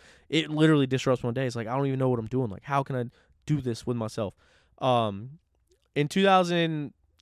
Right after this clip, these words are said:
I don't know, probably sixteen to nineteen, I couldn't tell you who won the Super Bowl. I would see pictures of Patrick Mahomes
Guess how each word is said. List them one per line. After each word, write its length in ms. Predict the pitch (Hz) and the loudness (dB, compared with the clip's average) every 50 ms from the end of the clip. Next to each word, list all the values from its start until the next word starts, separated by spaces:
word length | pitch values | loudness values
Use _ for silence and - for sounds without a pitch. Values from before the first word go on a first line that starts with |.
| _ - | _ -10
I 80 | 151 | -6
don't 100 | 151 131 | -4 -2
know, 120 | 135 139 139 | -2 0 0
probably 240 | - 165 151 143 | 2 2 2 2
sixteen 560 | 131 - - 175 160 - - - 170 165 160 156 | 0 0 -2 -2 -4 -4 -4 -4 -4 -2 -2 -2
to 60 | 147 | -4
nineteen, 580 | 143 143 147 151 156 - 180 175 175 185 170 - _ _ _ _ _ _ _ _ _ _ _ _ _ - - | -2 -2 -2 -4 -4 -4 -2 -2 -2 -4 -6 -10 _ _ _ _ _ _ _ _ _ _ _ _ _ -6 -2
I 120 | 151 160 | -2 0
couldn't 220 | - 233 202 180 | 2 2 2 2
tell 100 | 170 175 | 4 4
you 80 | 165 160 | 4 4
who 80 | 165 165 | 2 2
won 160 | 165 160 156 | 2 0 0
the 40 | - | 0
Super 260 | - 156 147 139 127 | 0 0 0 -2 -2
Bowl. 220 | 113 95 92 - _ _ _ _ _ _ _ _ _ _ _ _ _ _ - | -6 -6 -8 -8 _ _ _ _ _ _ _ _ _ _ _ _ _ _ 0
I 140 | 135 143 | 4 4
would 160 | 151 156 151 - | 6 6 4 2
see 180 | - 170 175 | 2 -2 0
pictures 560 | 160 - - 175 165 - 180 170 165 165 156 | 2 4 4 4 4 2 0 0 0 0 2
of 140 | 165 147 127 | 0 0 0
Patrick 360 | - - 165 165 - 160 147 | 0 0 -2 -2 -2 -4 -4
Mahomes 600 | 151 151 151 156 151 156 156 151 151 151 147 135 | -4 -4 -2 0 0 2 2 2 0 0 -4 -6